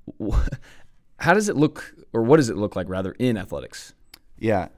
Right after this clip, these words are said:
Speaker 2: uh, absolutely. I think it's, it's kinda comes back to that idea of, you know, intentionality and priorities. And if you're in that world of athletics, you understand the, the pressure that comes with it.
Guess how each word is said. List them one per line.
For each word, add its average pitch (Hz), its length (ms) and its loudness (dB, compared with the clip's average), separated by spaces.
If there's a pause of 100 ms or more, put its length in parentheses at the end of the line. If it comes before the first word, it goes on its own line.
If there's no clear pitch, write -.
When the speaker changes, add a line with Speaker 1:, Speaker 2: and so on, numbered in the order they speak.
(140)
Speaker 2:
uh, 110 260 0
absolutely. 123 360 -2
I 98 40 0
think 147 200 -4
it's, - 180 -6 (120)
it's - 340 -10
kinda 117 260 -4
comes 92 220 -6
back 85 200 -2
to - 60 -18
that 82 120 -4
idea 82 320 -4
of, 85 320 -6 (380)
you 107 80 -4
know, 104 80 -2
intentionality 92 600 -6
and 82 80 -8
priorities. 82 540 -4 (420)
And 104 500 -2 (480)
if - 220 -4
you're 120 140 0
in 117 200 -2
that 98 180 0
world 92 160 -2
of 87 100 -4
athletics, 85 540 -6
you 98 140 -4
understand 95 560 -6
the, 76 240 -8
the - 160 -10
pressure 101 480 0
that 87 200 -8
comes 82 240 -10
with 80 200 -8
it. - 220 -10